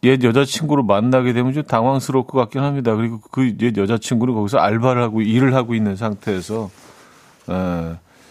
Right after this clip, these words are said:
이런 상황에서 그냥 돌아 나오시는 분들도 계실 것 같고, 어, 그냥 이렇게 딱 자리 잡고 그냥 좀 어색하지만 식사하시는 분도 계실 것 같고, 오랜만에 만나서 이렇게 대화를 시도하시는 분들도 계실 것 같고.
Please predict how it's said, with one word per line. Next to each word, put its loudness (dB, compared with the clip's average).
이런 4
상황에서 2
그냥 4
돌아 6
나오시는 4
분들도 2
계실 2
것 2
같고, -2
어, -6
그냥 2
이렇게 -2
딱 -4
자리 0
잡고 0
그냥 0
좀 0
어색하지만 2
식사하시는 -2
분도 -2
계실 -6
것 -8
같고, -12
오랜만에 4
만나서 0
이렇게 -6
대화를 2
시도하시는 2
분들도 -2
계실 -6
것 -10
같고. -18